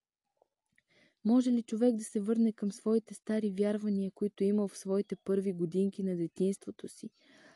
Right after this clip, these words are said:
например в първата, петата и десетата си година? Това не е в реда на нещата. Ние не можем да се върнем назад, а трябва да вървим напред в своята еволюция.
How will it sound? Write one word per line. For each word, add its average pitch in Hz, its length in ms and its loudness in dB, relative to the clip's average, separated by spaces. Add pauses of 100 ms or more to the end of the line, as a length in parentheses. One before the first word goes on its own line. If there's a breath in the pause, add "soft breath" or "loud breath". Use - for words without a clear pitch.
(100)
например 214 440 2
в - 140 -20
първата, 202 380 0
петата 196 480 -2
и 214 60 0
десетата 196 580 -6
си 202 140 -6
година? 196 480 -4 (1000)
Това 208 260 2
не 226 180 4
е 254 40 2
в - 120 -6
реда 254 240 4
на 214 120 4
нещата. 175 560 -8 (840)
Ние 233 220 8
не 247 100 8
можем 277 340 6
да 269 80 2
се - 140 -4
върнем 208 360 2
назад, 190 360 -4 (420)
а 208 80 -12
трябва 226 360 0
да 202 100 0
вървим 196 360 0
напред 208 480 -2 (340)
в - 60 -20
своята 175 440 -4
еволюция. 170 640 -6